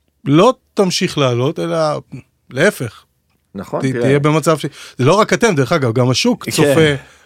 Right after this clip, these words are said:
Speaker 1: שכאילו שה-, ה-, הריבית תתחיל לרדת.
Speaker 2: כרגע הבנקים המרכזיים עדיין רוצים לראות נתוני אמת. הם לא סומכים רק על התחזיות. להאטה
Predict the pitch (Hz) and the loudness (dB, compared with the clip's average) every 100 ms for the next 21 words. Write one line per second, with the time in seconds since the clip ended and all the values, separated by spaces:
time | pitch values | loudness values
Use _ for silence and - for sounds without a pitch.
0 | - 147 110 139 143 143 139 139 131 139 | -6 -4 0 0 0 0 0 0 -2 -4
1 | 135 135 131 131 131 139 135 147 143 139 | -4 -6 -6 -8 -8 -4 -2 -2 -4 -6
2 | 135 123 113 123 135 175 180 165 139 151 | -4 -6 -4 -2 0 0 0 0 0 -4
3 | 156 147 120 113 110 139 147 143 123 104 | -6 -8 -6 -6 -4 -4 -4 -4 -4 -2
4 | 120 127 131 120 104 123 110 107 110 - | -2 -2 -4 -6 -6 -6 -4 -4 -6 -6
5 | 107 110 113 120 110 - - _ _ _ | -4 -2 -2 -2 -4 -8 -20 _ _ _
6 | _ _ - 120 131 147 - 151 147 131 | _ _ -4 0 2 0 -4 -8 -6 -4
7 | 131 135 120 113 110 110 92 87 - - | -4 -2 -2 -4 -6 -8 -6 -6 -8 -18
8 | - _ _ - 101 87 - 117 104 | -20 _ _ -8 -6 -6 -4 -2 0